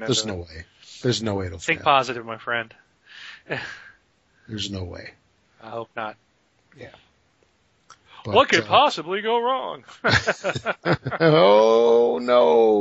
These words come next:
Speaker 2: We're jinxed.
Speaker 1: <laughs>
Speaker 2: Take it back. Take it back. All right. So ten years, ten years, uh, on time for the Xbox One. That would be very interesting if that is actually legitimate. And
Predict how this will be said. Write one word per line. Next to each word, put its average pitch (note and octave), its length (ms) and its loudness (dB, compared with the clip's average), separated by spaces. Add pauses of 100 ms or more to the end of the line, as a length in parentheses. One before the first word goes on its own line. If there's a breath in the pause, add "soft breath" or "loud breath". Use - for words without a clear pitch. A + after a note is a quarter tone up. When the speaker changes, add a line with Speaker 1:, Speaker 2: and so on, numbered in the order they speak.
(120)
Speaker 2:
We're G3+ 200 2
jinxed. G#3+ 720 -2 (140)
Speaker 1:
<laughs> - 120 -6
Speaker 2:
Take - 200 -6
it - 120 -6
back. - 440 0
Take G3+ 200 -4
it B2 100 -6
back. A#2+ 180 -12 (1800 soft breath)
All C3 120 0
right. G#2 280 0
So A2 280 -2 (520 loud breath)
ten A3 200 2
years, B3 400 2
ten G3 180 0
years, G#3+ 380 0
uh, G#3 60 -2
on G#3+ 600 0
time A#2+ 400 0
for B2 500 -2
the B2+ 120 -6
Xbox C3 680 -6
One. A#2 420 -10
That A2 120 -8
would A#2 100 -8
be A#2 160 -8
very A2 280 -4
interesting A2+ 460 -4
if G#2+ 160 -14
that - 180 -6
is A1 160 -8
actually - 440 -12
legitimate. A1+ 540 -10 (540 loud breath)
And G2 320 -14